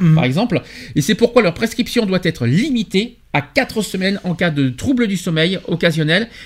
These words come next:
Speaker 2: et entre huit et douze semaines en cas de trouble du sommeil sévère accompagné d'anxiété. Et par ailleurs, plus ils sont prescrits tôt, mieux c'est.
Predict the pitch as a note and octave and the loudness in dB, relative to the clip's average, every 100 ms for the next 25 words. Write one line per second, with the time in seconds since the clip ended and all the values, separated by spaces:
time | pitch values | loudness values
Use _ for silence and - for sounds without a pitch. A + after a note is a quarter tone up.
0 | - D#3 F3 - D#3+ A3+ C4+ F3 B3+ - | 0 4 4 4 2 2 0 0 0 0
1 | G3 G#3+ E3+ D#3+ F3 E3 - G3 D#3+ D#3+ | -2 0 -2 0 0 0 -2 -2 -2 -2
2 | E3+ G3+ F3+ - C4+ G3+ A3 A3 F#3+ F#3+ | -2 -2 -4 2 2 4 0 0 -6 -4
3 | F3 F3 G3+ F3+ E3 - C#3 A2 - - | -4 -2 -2 -6 -6 -6 -4 -4 -6 -20
4 | - - - C3+ A#3 A3+ G3 G3+ C4+ - | -20 -16 -2 0 2 2 2 4 2 -2
5 | - C4 D4+ - A#3 - F#3 E3 - E3 | 2 6 6 2 -4 -4 -6 -4 -4 -4
6 | - C#3 - G#3 D4 - - - - C3+ | -4 -10 0 2 2 -2 -20 -18 -2 2
7 | E3 A#3+ A#3 - B2 | 6 4 2 -2 -4